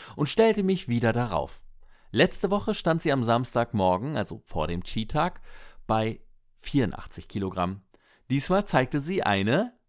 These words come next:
dreiundachtzig Komma vier.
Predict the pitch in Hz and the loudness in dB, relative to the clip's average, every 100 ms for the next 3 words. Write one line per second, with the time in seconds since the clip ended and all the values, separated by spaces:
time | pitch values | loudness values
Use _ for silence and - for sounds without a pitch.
0 | _ _ _ _ _ _ _ _ _ _ | _ _ _ _ _ _ _ _ _ _
1 | _ _ _ _ _ _ _ _ _ _ | _ _ _ _ _ _ _ _ _ _
2 | - 98 104 92 95 - - 220 - - | 2 6 6 4 0 0 -2 -2 -2 -10
3 | _ _ _ _ _ _ - 147 160 175 | _ _ _ _ _ _ -4 0 2 0
4 | 180 - - - - _ _ - 262 156 | -2 -8 -18 -20 -20 _ _ 0 2 2